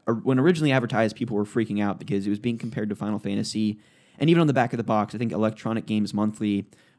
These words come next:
um, or one of those gaming magazines back in the day, was quoted as saying, "The most exciting R P G since Final Fantasy." And I mentioned this last week in the podcast briefly. Uh, it's not Final Fantasy. It comes nowhere near.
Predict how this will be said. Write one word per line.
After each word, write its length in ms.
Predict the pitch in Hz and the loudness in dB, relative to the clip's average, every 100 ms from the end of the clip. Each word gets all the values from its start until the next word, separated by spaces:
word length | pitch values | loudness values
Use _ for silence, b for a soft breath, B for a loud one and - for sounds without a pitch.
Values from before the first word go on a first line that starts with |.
| - | -6
um, 180 | 95 95 | -4 0
or 80 | |
one 160 | 123 139 | 4 6
of 80 | 123 | 6
those 160 | 113 | 2
gaming 220 | 107 101 98 | 0 -2 -2
magazines 400 | 95 98 95 98 | -4 -6 -8 -6
back 160 | 95 | -8
in 80 | 95 | -6
the 40 | |
day, 300 | 92 92 98 b b - | -6 -4 -4 b b -4
was 100 | 120 | -4
quoted 380 | - 139 127 | 2 4 4
as 120 | 113 - | 2 -2
saying, 240 | 113 107 | -2 -2
"The 60 | 117 | 0
most 240 | 113 110 | 0 -2
exciting 500 | 104 - 131 127 127 | -8 -4 2 2 2
R 140 | 113 | 0
P 160 | 107 113 | -2 -4
G 220 | 98 101 | -4 -6
since 340 | 95 - 120 131 | -6 -4 -2 -2
Final 240 | 147 160 | -4 -4
Fantasy." 480 | 156 160 156 170 170 - b b b b | -4 -6 -6 -6 -8 -10 b b b b
And 80 | 151 | 2
I 40 | 185 | 4
mentioned 200 | 202 175 | 4 4
this 140 | 143 | 2
last 220 | 131 117 | 4 4
week 80 | 113 | 2
in 80 | 110 | -4
the 40 | |
podcast 460 | 104 95 101 98 - | -2 -4 -4 -6 -6
briefly. 420 | 104 101 - 95 b b b - | -2 -2 -2 -8 b b b -8
Uh, 100 | 95 | 2
it's 200 | 165 - | 4 6
not 400 | 151 120 98 - | 4 4 2 -4
Final 260 | - 95 92 | -4 -4 -4
Fantasy. 460 | - - - - | -10 -14 -16 -12
It 140 | - 113 | -4 -2
comes 200 | 131 120 | 0 0
nowhere 200 | 104 87 | 0 -2
near. 300 | 78 62 | -8 -10